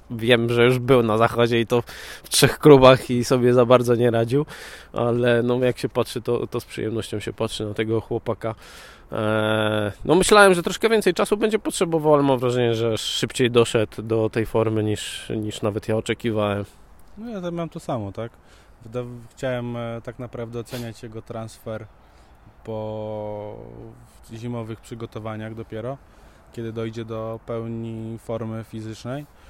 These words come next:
Speaker 2: Natomiast, no, chyba w tej chwili już można ocenić, że był to strzał w dziesiątkę.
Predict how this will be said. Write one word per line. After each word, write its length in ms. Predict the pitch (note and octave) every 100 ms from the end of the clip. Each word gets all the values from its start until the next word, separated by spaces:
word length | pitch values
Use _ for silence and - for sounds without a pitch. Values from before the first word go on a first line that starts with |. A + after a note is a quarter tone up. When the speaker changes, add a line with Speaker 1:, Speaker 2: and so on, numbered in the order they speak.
| - - - - -
Speaker 2:
Natomiast, 460 | F3 C#3+ C#3 C#3
no, 60 | D3+
chyba 260 | - C#3+ D3+
w 80 |
tej 120 | - D#3
chwili 280 | - E3
już 140 | C#3+ A#2
można 360 | A2+ G#2+ G#2+
ocenić, 440 | A2 - A2 A2+ A2+
że 480 | A2 A2 A2+ A2+ A2+ A2+ A2+ A2
był 260 | A2 A#2+
to 440 | A2 A#2 A#2 A#2 B2
strzał 380 | - - A#2+ A2
w 60 |
dziesiątkę. 580 | A2+ A#2+ A#2+ G#2+ - A#2